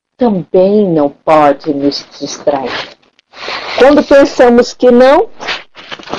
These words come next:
estamos olhando um quadro, apreciando e saímos do ambiente de trabalho.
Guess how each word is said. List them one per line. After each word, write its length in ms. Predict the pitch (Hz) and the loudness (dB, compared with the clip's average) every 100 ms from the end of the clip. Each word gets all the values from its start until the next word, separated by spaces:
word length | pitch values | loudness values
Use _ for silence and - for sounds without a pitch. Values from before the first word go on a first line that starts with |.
| - - - - - - | -12 -12 -12 -12 -10 -2
estamos 680 | 285 - - 254 247 240 226 | -2 0 0 2 2 2 4
olhando 720 | 240 226 233 233 220 202 208 | 4 4 2 0 0 0 0
um 80 | |
quadro, 760 | 196 - 196 208 196 190 156 175 | 0 0 2 4 2 0 -2 -2
apreciando 1300 | 170 185 180 - - 156 160 196 185 175 160 165 160 - _ _ _ _ _ _ _ _ _ _ | -2 -2 -4 -6 -6 -2 0 0 -2 -4 -4 -4 -6 -12 _ _ _ _ _ _ _ _ _ _
e 340 | 190 220 320 - _ _ _ _ _ _ _ | -4 0 0 -4 _ _ _ _ _ _ _
saímos 1600 | _ - - - 214 165 180 214 214 185 160 156 147 - - - _ | _ -20 -20 -4 0 2 2 2 2 0 -2 -4 -6 -12 -18 -20 _
do 280 | 165 151 156 | -8 0 0
ambiente 760 | 147 143 143 143 139 139 - 139 | 0 -2 -2 -2 -2 -8 -8 -10
de 220 | - 156 | -8 -14
trabalho. 800 | - 127 - 123 120 - - - | -8 -8 -6 -6 -8 -10 -20 -20